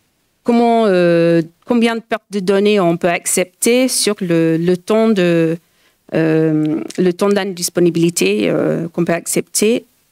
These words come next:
et, euh, potentiellement plein d'autres questions.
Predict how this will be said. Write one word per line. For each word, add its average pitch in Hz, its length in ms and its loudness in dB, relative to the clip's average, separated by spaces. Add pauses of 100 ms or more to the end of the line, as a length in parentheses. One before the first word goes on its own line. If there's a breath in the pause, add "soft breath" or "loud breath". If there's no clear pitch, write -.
(180)
et, 226 240 0 (120)
euh, 165 560 0 (960)
potentiellement 233 640 0
plein 254 200 -2
d'autres 254 280 -4
questions. - 460 -4